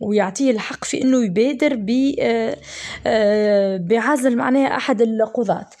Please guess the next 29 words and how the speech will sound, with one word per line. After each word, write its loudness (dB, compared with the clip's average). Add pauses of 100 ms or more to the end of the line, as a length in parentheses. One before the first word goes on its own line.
(280)
يقول 2
لك -2
هذه 2
الكارثة -2
الكبرى. -2
إيش -2
معناها؟ 0
يعني -2
قاضي -2
يحكم -4
في -6
قضية، -2
ال-، -4
الحكم -2
ينجم -2
يكون -2
ما -4
عجبش، -2 (260)
حسب -4
تعبير -2
عماد 0
بن 0
حليمة -2
بطبيعة -2
الحال، -6 (400)
ما -2
عجبش 0
رئيس 0
الجمهورية، 0